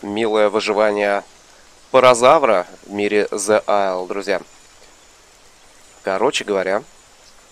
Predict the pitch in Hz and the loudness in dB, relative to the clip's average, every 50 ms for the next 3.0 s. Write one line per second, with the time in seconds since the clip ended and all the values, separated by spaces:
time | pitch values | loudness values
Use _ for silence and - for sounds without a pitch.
0 | _ _ - - _ - - - _ - - 87 85 90 98 104 123 120 107 - | _ _ -20 -20 _ -20 -20 -20 _ -20 -20 -20 -12 -6 -4 -2 -2 -2 -4 -6
1 | 92 90 87 101 117 - - - - - - - - 101 92 104 131 143 - - | -8 -8 -8 -10 -10 -10 -12 -16 -18 -20 -14 -10 -8 -6 -4 -2 -2 -2 -2 -2
2 | 113 107 104 - - 110 110 101 - 113 110 110 113 110 - - 101 92 87 87 | -2 -4 -6 -4 -4 -4 -4 -2 -2 -2 -2 0 -2 -2 -4 -4 -4 -6 -6 -8